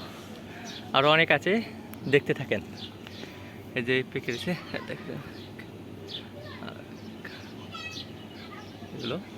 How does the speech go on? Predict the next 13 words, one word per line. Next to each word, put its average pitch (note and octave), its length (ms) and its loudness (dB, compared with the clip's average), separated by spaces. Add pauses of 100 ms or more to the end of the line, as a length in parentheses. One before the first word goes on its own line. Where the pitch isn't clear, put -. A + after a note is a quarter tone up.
(920)
এই C3+ 120 8
যে C3 120 10
দেখুন C#3+ 300 4 (160)
কি C#3 100 4
সুন্দর C3 340 2
জাম B2 180 4
পাকে - 280 6
আছে, D#3 240 6 (500)
ঝুড়ি A#2+ 180 10
নিয়ে C3+ 160 10
আসি, C#3 200 8
ঝুড়িতে A#2 320 4
নেব। C3 300 10